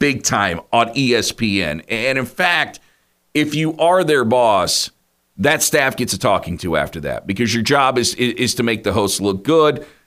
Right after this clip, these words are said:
not let him drown himself and, and make him look bad. In fact, when he looks bad, that is just as much on you a-, as it is them if they don't have the, if they don't have the right information. But more importantly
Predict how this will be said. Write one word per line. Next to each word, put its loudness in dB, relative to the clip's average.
not 0
let 2
him 0
drown 2
himself 0
and, 0
and -2
make 0
him -2
look -4
bad. 0
In -4
fact, 0
when -2
he 0
looks -2
bad, 2
that -2
is -4
just 0
as -4
much -4
on 2
you 0
a-, -4
as 2
it 2
is 0
them 0
if -6
they 2
don't 0
have 0
the, 0
if -2
they 2
don't 2
have 0
the 2
right 4
information. 0
But 6
more 6
importantly 0